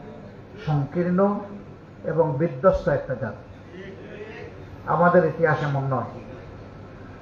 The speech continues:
আমাদের ইতিহাস খুবই সমৃদ্ধ। বিশ্বাসকে কেন্দ্র করেই আমাদের সংস্কৃতি, আর সংস্কৃতিকে কেন্দ্র করে আমাদের জীবনের সকল যাত্রা। বাংলাদেশ বিভিন্ন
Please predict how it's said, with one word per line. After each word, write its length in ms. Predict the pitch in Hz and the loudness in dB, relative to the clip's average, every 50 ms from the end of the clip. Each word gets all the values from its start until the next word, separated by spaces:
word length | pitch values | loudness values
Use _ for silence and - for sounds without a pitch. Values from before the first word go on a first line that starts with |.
| - - - | -14 -8 -2
আমাদের 360 | - - 165 - 175 175 180 165 | 0 4 6 6 10 10 10 8
ইতিহাস 340 | - - 170 175 170 - - - - | 8 6 6 8 8 8 6 2 2
খুবই 180 | - 185 175 - - 170 | 2 4 4 4 2 0
সমৃদ্ধ। 420 | 156 151 143 156 160 147 - - 143 123 101 - - - - - - - - - - - - - - - - - - - - - - - - - - - - - - - 202 - - - - - - | 0 2 2 2 2 2 0 0 0 0 0 -2 -6 -10 -12 -14 -14 -14 -14 -14 -14 -14 -14 -14 -14 -14 -14 -14 -14 -14 -14 -14 -14 -14 -12 -12 -12 -12 -12 -12 -10 -10 -10 -10 -8 -10 -10 -6 0
বিশ্বাসকে 580 | 127 143 170 - - - 208 202 - - 208 196 | 2 2 4 4 6 6 6 6 6 4 4 4
কেন্দ্র 280 | 196 196 185 190 190 196 190 | 8 8 8 8 8 6 6
করেই 300 | 196 196 190 202 202 196 190 | 8 6 6 8 10 10 10
আমাদের 300 | 185 185 180 180 185 175 - | 10 8 6 6 4 4 2
সংস্কৃতি, 500 | 175 165 147 - - - 180 - - - - - - - - - - - - - - - - - - - - - | 0 -2 -2 -4 -4 -4 -4 -4 -6 -10 -12 -12 -14 -16 -16 -16 -16 -16 -16 -16 -16 -16 -16 -16 -16 -16 -4 0
আর 140 | 156 156 151 - - | 0 2 2 2 0
সংস্কৃতিকে 640 | 160 156 151 - - - 185 - - 202 185 208 196 - | 0 0 0 -2 -2 -2 -2 0 0 2 2 2 4 4
কেন্দ্র 220 | 185 170 165 160 165 160 170 | 4 6 8 8 8 8 10
করে 140 | 165 165 160 | 8 8 8
আমাদের 360 | 147 139 147 147 143 160 147 135 131 | 8 6 4 4 4 4 4 4 2
জীবনের 380 | 143 139 139 147 147 156 151 - - - | 0 2 2 2 2 2 0 0 2 2
সকল 260 | 139 - - 156 156 147 143 | 2 4 2 2 2 2 2
যাত্রা। 320 | 139 123 - - - - - - - - - - - - - - - - - - - - - - - - - - - - - - - - - - - - - - - - - - - - | 0 0 0 -2 -6 -6 -8 -10 -12 -12 -14 -14 -14 -14 -14 -14 -16 -16 -16 -16 -16 -16 -16 -16 -16 -16 -16 -14 -14 -14 -14 -14 -14 -14 -14 -14 -12 -12 -12 -12 -12 -12 -12 -12 -4 2
বাংলাদেশ 580 | 143 151 156 156 156 165 165 170 190 180 - - - - - - - - - - - - - - - - - - - - - - - - - - - - - - - - - | 4 6 6 8 8 8 8 12 12 10 10 10 4 -2 -8 -12 -14 -14 -16 -16 -18 -18 -18 -18 -18 -16 -16 -16 -16 -16 -16 -18 -18 -18 -18 -18 -16 -16 -16 -16 -12 -6 0
বিভিন্ন 380 | 170 190 196 214 220 214 214 | 0 2 4 6 6 6 8